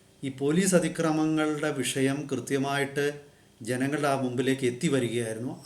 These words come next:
അവരതിൽ നിന്ന് അങ്ങ് പിന്മാറി. അങ്-, അതിൽ അവർ ഉറച്ചു നിന്നിരുന്നെങ്കിൽ തീർച്ചയായിട്ടും ആ ഒരു വിഷയം മാത്രം മതിയാകുമായിരുന്നു കേരളത്തിൽ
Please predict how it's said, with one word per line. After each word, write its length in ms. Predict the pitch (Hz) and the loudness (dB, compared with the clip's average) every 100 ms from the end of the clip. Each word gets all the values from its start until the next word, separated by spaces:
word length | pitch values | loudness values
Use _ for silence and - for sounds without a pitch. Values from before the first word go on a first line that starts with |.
| 131 | -2
അവരതിൽ 380 | 139 131 127 127 | 2 2 2 -2
നിന്ന് 140 | 123 117 | -4 -4
അങ്ങ് 140 | 107 113 | -6 -10
പിന്മാറി. 440 | 104 107 104 - - - - _ - - - - - - - - - 131 | -10 -12 -14 -18 -20 -20 -20 _ -20 -20 -20 -20 -20 -20 -20 -20 -10 -4
അങ്-, 220 | 147 170 180 135 | 0 0 2 2
അതിൽ 220 | 156 190 | 6 6
അവർ 200 | 170 170 | 6 6
ഉറച്ചു 440 | 139 143 180 - 202 | 4 4 4 4 4
നിന്നിരുന്നെങ്കിൽ 600 | 170 156 143 123 104 92 - - - - - - - - - 139 | 4 4 2 0 -4 -10 -18 -20 -20 -20 -20 -20 -20 -20 -10 -2
തീർച്ചയായിട്ടും 1000 | 139 160 170 - 170 156 151 147 143 - - | 2 4 2 4 4 4 2 -2 -4 -10 -10
ആ 240 | 120 135 147 | -6 -2 0
ഒരു 220 | 139 135 | 2 0
വിഷയം 640 | 123 123 - 135 131 117 | 0 -2 0 0 0 -2
മാത്രം 480 | 117 139 - 165 147 | -4 -2 -2 -2 -2
മതിയാകുമായിരുന്നു 720 | 131 123 123 123 120 117 117 107 - - - - - - - - - _ | 0 0 0 -2 -4 -4 -6 -8 -14 -20 -20 -20 -20 -20 -20 -20 -20 _
കേരളത്തിൽ 440 | 131 131 135 135 | -2 0 0 0